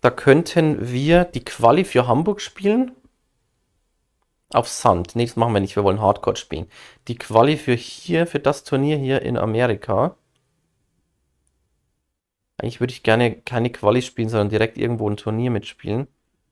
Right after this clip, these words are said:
Komm, wir spielen in Porto. Nee, in Amerika. Wir spielen in Amerika, Champagne. Ähm, das ist ein eher kleineres Turnier, da können wir vielleicht mal ein Spiel gewinnen, das wäre ganz gut. So, dann könnten wir,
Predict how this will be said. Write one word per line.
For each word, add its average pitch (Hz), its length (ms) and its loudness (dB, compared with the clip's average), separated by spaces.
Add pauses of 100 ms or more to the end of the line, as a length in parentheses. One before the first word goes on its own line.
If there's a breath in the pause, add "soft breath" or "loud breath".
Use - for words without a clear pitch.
(1900)
Komm, 123 160 2
wir 113 80 2
spielen 220 220 4
in 156 160 6
Porto. 120 500 6
Nee, 180 140 8
in 147 160 6
Amerika. 107 400 6
Wir 107 80 -4
spielen 151 180 0
in 139 40 8
Amerika, 156 440 4
Champagne. 143 600 2 (720)
Ähm, 135 320 4
das 127 120 -4
ist 127 140 -8
ein - 60 2
eher 117 160 4
kleineres 143 480 4
Turnier, 143 280 2
da 123 60 4
können 123 200 0
wir 127 40 0
vielleicht 110 300 2
mal 117 80 2
ein 113 80 0
Spiel 120 200 -8
gewinnen, 131 320 0
das 139 100 -2
wäre 113 120 2
ganz 110 220 -2
gut. 180 280 -4 (520 soft breath)
So, 127 100 8
dann 131 300 6 (100)
könnten 147 380 0
wir, 147 360 6